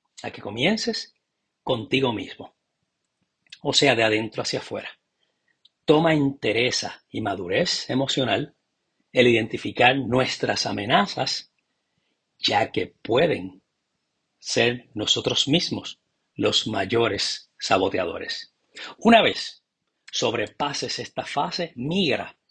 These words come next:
a las amenazas externas que identifiques y puedas preparar un plan que mitigue estas u otras amenazas. Un líder puede anticipar y abordar las amenazas de manera proactiva, ya sea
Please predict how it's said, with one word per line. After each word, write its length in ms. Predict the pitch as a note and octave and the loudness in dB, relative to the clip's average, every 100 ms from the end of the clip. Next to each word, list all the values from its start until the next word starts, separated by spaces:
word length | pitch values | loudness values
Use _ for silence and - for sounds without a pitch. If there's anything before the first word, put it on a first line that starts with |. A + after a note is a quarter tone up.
| _ _ - | _ _ -8
a 120 | G2+ | -4
las 380 | G#2 - A2+ - | -4 -4 -8 -6
amenazas 680 | A2 G2 A2+ C#3 C#3+ - - | -6 -4 -4 0 0 -2 -4
externas 920 | - - - B2 B2 G#2 F#2 - - _ _ _ | -4 -6 -2 0 0 -2 -6 -8 -10 _ _ _
que 120 | - | -2
identifiques 920 | A2 G2+ G2+ - - C#3 D#3 A3+ - - | 0 0 -4 -8 -2 0 2 -2 -2 -4
y 160 | C#3 B2+ | -2 0
puedas 340 | A2+ A2+ D#3 | 0 2 2
preparar 420 | - A2+ G2+ G2+ C#3+ | 2 2 4 2 2
un 180 | C3+ | 0
plan 280 | - A2+ C#3 | 0 0 0
que 120 | C#3 | -2
mitigue 560 | B2 A#2+ F3+ G3 A2+ - - - _ _ | -4 -4 -2 0 0 -4 -10 -20 _ _
estas 800 | - E3 - - G2 - - - _ _ _ _ _ _ - | -2 -2 -2 -4 -4 -4 -8 -16 _ _ _ _ _ _ -12
u 260 | - F#2 | -4 4
otras 480 | A2 C3+ F#2+ F#2 - - | 6 6 2 0 -4 -6
amenazas. 720 | - D3 - - - - _ _ _ - - - - _ | -4 -4 -6 -10 -10 -14 _ _ _ -20 -20 -20 -20 _
Un 220 | - D3 | 4 6
líder 300 | D#3+ E3+ D3+ | 8 6 6
puede 500 | - C#3+ C#3 G#2+ - _ | 4 4 4 2 -2 _
anticipar 800 | - A2 - G2+ F#2 - G#2 D#3+ | -8 -6 -6 -6 -6 0 2 4
y 60 | E3 | 2
abordar 440 | A2 F#2+ F#2+ G#2+ | 2 -2 -2 0
las 240 | B2+ B2 | 0 -2
amenazas 560 | A2 G2+ G2+ A#2 D3+ C#3+ | -4 -4 -4 -4 -4 -4
de 120 | A#2 | -4
manera 420 | G#2 G2 A#2 B2 | -2 -2 -2 -2
proactiva, 680 | - A2+ G#2 - - D3+ F#3 | -2 -2 -2 -6 -4 0 2
ya 160 | C#3 B2 | 2 0
sea 360 | - A#2 A#2 | 2 2 0